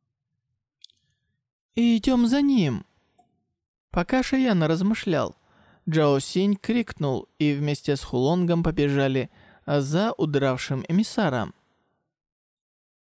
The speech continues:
«Стоять! Остановитесь сейчас же!»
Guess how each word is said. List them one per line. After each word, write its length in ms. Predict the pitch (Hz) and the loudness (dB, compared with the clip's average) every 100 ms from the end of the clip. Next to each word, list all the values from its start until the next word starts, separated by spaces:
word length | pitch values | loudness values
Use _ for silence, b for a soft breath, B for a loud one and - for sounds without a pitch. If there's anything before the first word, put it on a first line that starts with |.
| _ _ _ _ _ _ _ _ _ _ - | _ _ _ _ _ _ _ _ _ _ -16
«Стоять! 880 | - - 151 156 160 143 113 - _ _ _ - | -12 -2 2 4 4 2 0 -4 _ _ _ -2
Остановитесь 800 | 143 143 151 156 160 156 156 139 | -2 0 0 2 2 2 0 0
сейчас 400 | 180 202 180 123 | -2 0 0 -2
же!» 340 | 120 120 95 | -2 -2 -4